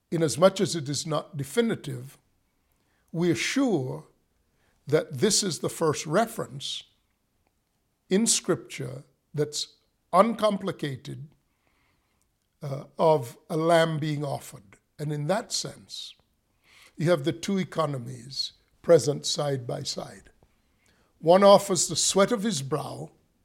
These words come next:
the product, that which was produced by the sweat of his brow. The other offers an atoning lamb, and they're both presented to God. If you understand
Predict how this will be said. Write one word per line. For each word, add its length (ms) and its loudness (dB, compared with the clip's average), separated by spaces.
the 60 -2
product, 720 4
that 300 6
which 180 -4
was 140 -4
produced 580 -2
by 160 -4
the 120 -6
sweat 380 0
of 120 0
his 180 -8
brow. 440 -10
The 240 0
other 240 6
offers 480 4
an 120 -4
atoning 600 2
lamb, 520 -4
and 140 -2
they're 100 2
both 380 0
presented 640 -4
to 80 -10
God. 560 -4
If 200 -2
you 180 -2
understand 1160 2